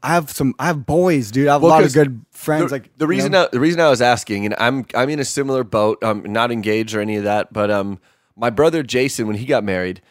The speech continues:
Speaker 2: he has so many friends, and he's, and he, he, he and I both have, like, pretty big social circles. But instead of choosing, he was just like, "I'm just gonna do my fucking three brothers and then my cousin." And that way I don't piss anyone off. Like, it's just family. It's all good.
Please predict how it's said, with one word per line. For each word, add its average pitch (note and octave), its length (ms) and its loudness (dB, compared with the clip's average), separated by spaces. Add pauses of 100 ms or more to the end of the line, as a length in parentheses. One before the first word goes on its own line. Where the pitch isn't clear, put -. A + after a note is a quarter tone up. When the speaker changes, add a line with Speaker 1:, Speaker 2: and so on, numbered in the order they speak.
(160)
Speaker 2:
he D#3 140 -2
has D#3 160 4
so D3 180 2
many D#3 160 -2
friends, C#3 380 0
and A#2 80 -4
he's, A#2 300 -4
and B2 240 -2
he, A#2 140 -6 (140)
he, C#3 240 -2
he E3 160 -6
and D3+ 80 -2
I C#3 60 2
both B2 240 0
have, A#2 140 0
like, G#2+ 180 -4
pretty A#2 160 -4
big A2 200 -4
social B2+ 320 -6
circles. D3 420 -6
But B2 260 -6 (420)
instead C#3+ 360 2
of C#3+ 120 -4
choosing, D#3+ 600 -2
he C#3+ 160 -4
was C3 100 -2
just C3+ 180 -6
like, B2 140 2
"I'm B2+ 140 4
just D3 120 -4
gonna D3 160 0
do C#3 400 0
my A2+ 220 2
fucking A#2 340 -2
three C#3+ 200 -4
brothers B2+ 460 2 (120)
and G#2+ 240 0
then G#2+ 120 2
my G#2 120 2
cousin." F#2 420 -4 (640)
And B2 140 0
that C3 160 4
way C3 120 4
I B2 40 6
don't B2+ 160 2
piss B2+ 200 -2
anyone D3 280 -2
off. C3 280 -2
Like, A2 160 -4
it's G#2+ 100 -10
just C#3 200 -6
family. C3+ 400 2
It's A#2+ 140 -2
all B2+ 160 2
good. C#3 400 2